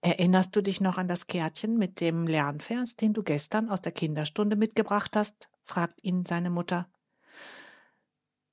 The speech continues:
„Ach, ich weiß nicht mehr so genau. Da ging es um Haushalter und Treue und so.“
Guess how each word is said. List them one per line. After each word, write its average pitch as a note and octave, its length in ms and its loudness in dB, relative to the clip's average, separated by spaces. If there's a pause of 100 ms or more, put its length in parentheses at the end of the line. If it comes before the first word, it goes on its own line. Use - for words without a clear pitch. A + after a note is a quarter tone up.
(100)
„Ach, G#3 520 6
ich - 360 -4
weiß F3+ 240 4
nicht G#3 240 0
mehr G3 100 4
so F#3 140 -4
genau. F#3+ 360 4 (200)
Da G3 140 4
ging A#3 180 4
es A3+ 180 2
um G#3+ 380 2
Haushalter G3 560 2
und F#3+ 160 -2
Treue A#3 340 6
und E3+ 180 -4
so.“ E3 220 -6